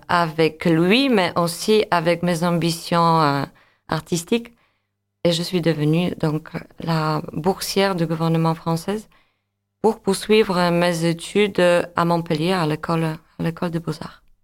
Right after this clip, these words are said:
Et quand je suis arrivée à Montpellier, avec mon carton rempli de dessins, de peintures, de, de photos, mais, euh, assez classiques,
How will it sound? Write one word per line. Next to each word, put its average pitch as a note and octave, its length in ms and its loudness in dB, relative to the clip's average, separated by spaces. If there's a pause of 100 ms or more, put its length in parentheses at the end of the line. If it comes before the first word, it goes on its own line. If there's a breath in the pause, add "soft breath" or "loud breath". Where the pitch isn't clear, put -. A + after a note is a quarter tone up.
(360)
Et A#3 100 2
quand G3 180 0
je C#3+ 100 -6
suis - 240 -10
arrivée F3+ 480 -6 (960)
à E3+ 80 2
Montpellier, D#3+ 640 0 (440)
avec D#3 380 -2
mon D#3+ 160 2
carton F3 480 -2
rempli D#3+ 380 -4
de - 140 -10
dessins, F3+ 720 -2
de D3+ 140 -4
peintures, D3+ 760 -4
de, - 160 -10 (340)
de D3 60 0
photos, E3 640 0
mais, B2+ 200 -2 (1300 soft breath)
euh, D3 320 2
assez F#3 280 -2
classiques, G3 540 -2